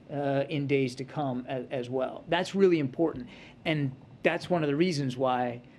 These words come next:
President Biden made that call a week or so ago, was to make sure, and you saw it in Kareen's readout, to make sure that,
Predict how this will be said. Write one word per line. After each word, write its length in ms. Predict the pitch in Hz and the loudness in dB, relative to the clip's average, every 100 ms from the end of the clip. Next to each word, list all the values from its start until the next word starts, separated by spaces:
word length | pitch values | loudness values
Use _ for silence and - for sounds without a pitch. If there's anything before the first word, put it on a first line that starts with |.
| - | 0
President 340 | 165 147 147 | 2 4 2
Biden 240 | 135 143 135 | 2 2 2
made 260 | 156 185 | 4 4
that 200 | 151 123 | 2 -2
call 200 | - 139 | 0 0
a 60 | 131 | 2
week 220 | 131 123 | 0 -2
or 60 | - | -6
so 240 | 147 127 | -6 -6
ago, 340 | 127 127 123 120 | -6 -6 -6 -6
was 120 | 127 | -6
to 80 | 143 | -4
make 280 | 143 151 156 | 0 0 -2
sure, 460 | - 180 170 135 - | 2 4 2 -2 -6
and 100 | 147 | -4
you 60 | |
saw 240 | 135 156 147 | -2 0 0
it 80 | 143 | 0
in 100 | 139 | -4
Kareen's 340 | 147 143 131 | -4 -2 0
readout, 340 | 170 139 110 | 0 0 -2
to 80 | - | -4
make 220 | 139 143 | -2 -2
sure 320 | 139 156 160 131 | -2 -2 0 0
that, 240 | 131 | -4